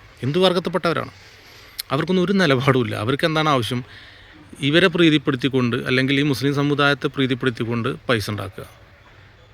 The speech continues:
എനിക്കും അങ്ങനെ ചിന്തിക്കായിരുന്നു, ഇല്ലേ? എനിക്കും അങ്ങനെ ചിന്തിക്കാലോ, എനിക്കും അങ്ങനെ ചിന്തിച്ച് വീഡിയോ ചെയ്യാലോ. മുസ്ലിം സമൂഹത്തിന് വേണ്ടിയിട്ട് ഞാൻ വീഡിയോ ചെയ്യാൻ തുടങ്ങിക്കഴിഞ്ഞാൽ എനിക്ക് ലക്ഷങ്ങൾ വരുമാനം ഉണ്ടാവും. എല്ലാ മുസ്ലിങ്ങളും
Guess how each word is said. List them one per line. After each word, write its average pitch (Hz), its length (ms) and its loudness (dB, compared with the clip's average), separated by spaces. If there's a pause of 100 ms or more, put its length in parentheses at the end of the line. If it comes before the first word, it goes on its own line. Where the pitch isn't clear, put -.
(200)
എനിക്കും 143 320 2
അങ്ങനെ 185 240 2
ചിന്തിക്കായിരുന്നു, 165 500 2 (1000)
ഇല്ലേ? 120 160 2 (1120)
എനിക്കും 117 220 2
അങ്ങനെ 143 200 4
ചിന്തിക്കാലോ, 131 400 4 (120)
എനിക്കും 117 220 -2
അങ്ങനെ 135 180 2
ചിന്തിച്ച് 131 300 2
വീഡിയോ 123 200 2
ചെയ്യാലോ. 117 300 2
മുസ്ലിം 117 220 -2
സമൂഹത്തിന് 127 380 0
വേണ്ടിയിട്ട് 120 340 0
ഞാൻ 123 180 2
വീഡിയോ 120 180 0
ചെയ്യാൻ 123 200 2
തുടങ്ങിക്കഴിഞ്ഞാൽ 120 520 0
എനിക്ക് 131 240 0
ലക്ഷങ്ങൾ 151 540 4
വരുമാനം 151 300 6
ഉണ്ടാവും. 117 200 -4 (840)
എല്ലാ 131 180 4 (440)
മുസ്ലിങ്ങളും 139 460 2